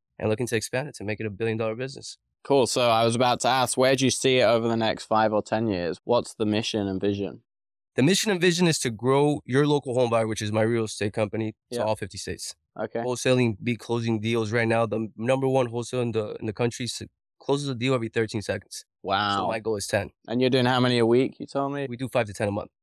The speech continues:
Speaker 2: Okay, so you got
Speaker 1: Yeah.
Speaker 2: some catching up to do.
Speaker 1: I do.
Speaker 2: <laughs>
Speaker 1: But it's okay. We're starting.
Speaker 2: Yeah, yeah, for
Speaker 1: And we
Speaker 2: sure.
Speaker 1: got a young team, and they're hungry.
Speaker 2: Good. So how did you go, how did you start the betting side and start making, you know, hundreds of thousands of dollars? What was, you know, you're doing it in,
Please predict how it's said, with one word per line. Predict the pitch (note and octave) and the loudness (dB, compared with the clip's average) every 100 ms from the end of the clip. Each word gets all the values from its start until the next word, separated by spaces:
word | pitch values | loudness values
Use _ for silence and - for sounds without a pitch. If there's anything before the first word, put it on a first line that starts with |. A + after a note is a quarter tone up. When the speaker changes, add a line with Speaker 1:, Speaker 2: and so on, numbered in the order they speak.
| _ | _
Speaker 2:
Okay, | A2 | -8
so | G2+ A#2+ | -4 0
you | |
got | C3 | 2
Speaker 1:
Yeah. | G2+ | 2
Speaker 2:
some | B2 A2+ | -2 0
catching | A2 - A2 | 0 0 -4
up | A2 | -4
to | - | -6
do. | G2+ F2+ F2+ | -4 -4 -4
Speaker 1:
I | - | -14
do. | - - _ | -16 -16 _
Speaker 2:
<laughs> | E3+ C#3+ - | 0 0 -2
Speaker 1:
But | C#3 | -10
it's | - | -10
okay. | G3+ A#3 | -12 -10
We're | G3+ | -8
starting. | - - D#3 | -8 -8 -8
Speaker 2:
Yeah, | B2 A#2+ | -4 0
yeah, | C3 C3 B2+ | 2 2 2
for | - | 0
Speaker 1:
And | |
we | A#2+ | -2
Speaker 2:
sure. | C#3+ | 0
Speaker 1:
got | C#3+ | 0
a | |
young | D3 C#3 | 0 0
team, | - C#3+ D3+ | 0 -2 0
and | A#2+ | 0
they're | |
hungry. | A2+ C3+ A2 - _ - | 0 0 -2 -12 _ 2
Speaker 2:
Good. | C#4 A3+ _ _ _ _ _ - | 2 2 _ _ _ _ _ -4
So | - D#3+ D3+ | 0 4 4
how | C3 D#3+ F3 | 4 4 4
did | F3+ E3 | 4 4
you | E3 | 2
go, | D3+ D3+ C#3+ C#3+ C3 | 4 6 6 6 6
how | A2+ D#3 E3 | 4 4 4
did | D#3+ | 4
you | D3+ | 4
start | C#3+ D3+ C#3+ A#2 | 2 4 2 4
the | |
betting | G#2+ A#2 C3 B2 | 2 2 4 2
side | A#2+ B2+ A#2+ A#2+ | 2 2 4 4
and | A#2+ | 2
start | A2+ C3 A#2+ | 0 2 2
making, | A#2+ A#2 A2+ A#2+ A2 G#2+ - | 4 2 4 4 4 2 2
you | A#2+ | 2
know, | A2 | 2
hundreds | A2 B2 A#2 A2 | 2 2 2 0
of | |
thousands | - A2 G#2+ A2 G#2 | 2 2 2 0 -4
of | F#2 | 0
dollars? | G2+ A2+ G2 F2 G2+ | 2 4 2 0 0
What | G#2+ F#2+ | 2 4
was, | A2+ G#2+ G#2 | 2 0 -2
you | A2+ | -2
know, | A2 | 2
you're | G#2+ G#2 | 2 4
doing | A2+ A#2+ | 4 4
it | G2+ | 2
in, | A#2 | 0